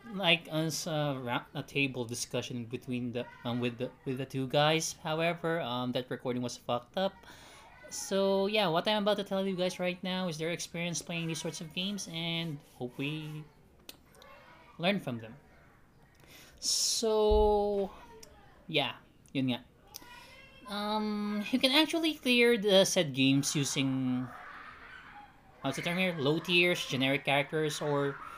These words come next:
whatever you got in the game by, by the free rules or whatever. You can actually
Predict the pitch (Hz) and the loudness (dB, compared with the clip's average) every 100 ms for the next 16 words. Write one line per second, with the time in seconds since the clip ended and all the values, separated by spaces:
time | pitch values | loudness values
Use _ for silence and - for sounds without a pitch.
0 | - - - - - 220 208 180 196 202 | -14 -10 8 12 12 10 4 6 8 8
1 | 190 170 156 143 151 165 160 127 131 135 | 4 0 2 4 4 2 0 0 0 -2
2 | - - - - 131 131 131 156 151 151 | -12 -20 -20 -8 -4 -2 -2 -2 -2 0
3 | 151 143 156 151 151 160 165 - - - | 0 0 0 0 0 -2 -4 -14 -20 -20
4 | - - - 180 233 269 269 254 240 220 | -20 -20 -18 -4 0 0 0 -2 -2 -6